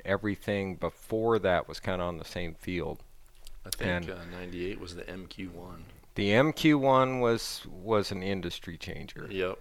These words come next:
Speaker 1: 'Cause that's, in my opinion, that's when it went to feel
Speaker 2: Yep.
Speaker 1: for
Speaker 2: That
Speaker 1: X number of years.
Speaker 2: That was the first bow that when you shot it, it felt different than,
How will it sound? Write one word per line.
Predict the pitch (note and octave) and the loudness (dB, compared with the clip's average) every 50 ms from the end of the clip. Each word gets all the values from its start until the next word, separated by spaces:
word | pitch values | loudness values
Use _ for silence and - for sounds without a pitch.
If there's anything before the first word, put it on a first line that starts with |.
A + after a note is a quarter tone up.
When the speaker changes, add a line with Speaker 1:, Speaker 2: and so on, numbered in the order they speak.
| - - | -10 -6
Speaker 1:
'Cause | - G2 F2+ - - - | -4 -2 -2 -2 -2 4
that's, | - G#2 A2+ C3 D#3 E3 - - - - - - - - | 6 8 8 10 10 8 6 4 0 -6 -6 -8 -6 -4
in | G#2 G2 F#2 | -4 -2 -2
my | F#2+ G2 A2 A#2 B2+ | 2 4 6 6 8
opinion, | C3 B2 - - - - - - C3+ C3 C3+ B2 G#2+ G2 F#2+ F#2+ F#2+ F#2 | 8 6 4 0 -4 -6 -4 -4 -2 -2 -2 -2 0 0 0 -2 -2 0
that's | F#2 F#2+ G2+ G#2 - - - - | 2 2 4 2 2 0 -4 -4
when | A2+ G#2 | -4 -4
it | F#2 E2 - | -4 -4 -6
went | F#2 F2+ - - - | -6 -6 -6 -6 -8
to | D#2+ D#2+ | -8 -8
feel | - - - - - G2 G2 F#2 F2+ E2 E2 D#2 D#2+ G#2 | -8 -10 -12 -8 -4 -4 -2 0 0 0 0 -2 -2 -2
Speaker 2:
Yep. | G#2 G2+ G2 G2+ A2 - - - - | -2 0 0 0 0 0 -4 -6 0
Speaker 1:
for | - G2+ | 4 4
Speaker 2:
That | G#2 G2+ - | 4 8 10
Speaker 1:
X | G2+ A2 - - - - | 10 8 8 6 2 -4
number | A2 G#2 G#2 F#2+ F#2+ F2 | -4 -4 -2 -2 -4 -4
of | E2+ | -4
years. | F2 E2 - - - - - - - - - | -4 -4 -4 -4 -6 -6 -8 -8 -10 -6 0
Speaker 2:
That | G#2 G#2+ A2 A2+ | 2 2 2 2
was | A2+ G#2 G#2 | 0 -4 -4
the | G2+ F#2+ | -6 -8
first | - - - A2 A2 A#2 - - - F#2 | -6 -2 -2 -2 -2 -2 -4 -8 -8 -4
bow | F2+ F#2 F#2 F#2 F#2 F2+ F2+ F2 | -2 0 0 2 0 0 -2 -2
that | E2+ E2 E2 D#2+ - | -4 -4 -6 -6 -6
when | - F#2 F2+ F2+ | -10 -12 -10 -10
you | E2+ D#2+ | -10 -10
shot | - - - E2 D2+ D2+ D#2 D2+ D2 | -8 -6 0 2 4 4 4 2 0
it, | C#2 - | -2 -6
it | - - - | -8 -10 -14
felt | - - - F2+ F2 E2+ - - - - - - - - F2+ F2 | -12 -10 -8 -6 -6 -6 -8 -10 -14 -20 -20 -20 -18 -16 -10 -4
different | - F#2 F2 - - - - - | -4 -4 -4 -4 -8 -14 -12 -14
than, | F#2+ F2+ F2+ - - | -12 -12 -12 -12 -12